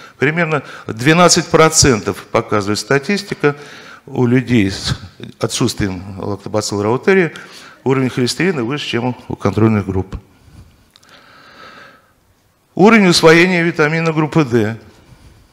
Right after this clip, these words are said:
Исследование показывает, на двадцать пять процентов ниже в плазме циркуляция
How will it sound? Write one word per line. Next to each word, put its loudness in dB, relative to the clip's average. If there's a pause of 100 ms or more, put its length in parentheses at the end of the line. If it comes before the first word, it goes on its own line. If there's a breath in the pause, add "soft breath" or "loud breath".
(1600 soft breath)
Исследование 2
показывает, 2
на 6
двадцать 6
пять 2
процентов 2
ниже 2
в -8
плазме 2 (320)
циркуляция -2